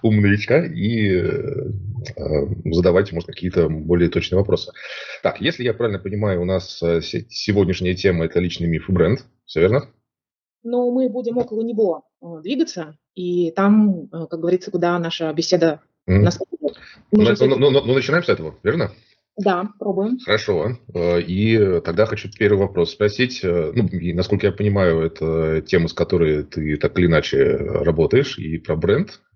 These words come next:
Speaker 1: Это про твое профессиональное прошлое и про личный миф. Э, ну, не знаю, м, возможно, тоже и про прошлое, и про активное настоящее.
Speaker 2: Мгм.
Speaker 1: Э, термин, который,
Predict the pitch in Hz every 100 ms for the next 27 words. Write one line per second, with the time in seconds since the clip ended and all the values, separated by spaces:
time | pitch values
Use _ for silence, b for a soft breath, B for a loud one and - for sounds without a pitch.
0 | - 90 - 90 85 90 87 85 - 85
1 | 82 80 80 80 80 85 85 85 80 82
2 | 80 76 85 120 107 80 78 80 78 78
3 | - 80 82 - - - 71 92 92 80
4 | - - 76 67 - 50 87 85 85 85
5 | 78 76 B B - 92 95 85 98 -
6 | 85 85 82 - 85 87 78 76 - 98
7 | 160 - 113 B B B B 202 247 151
8 | 147 - 87 80 - 85 80 - -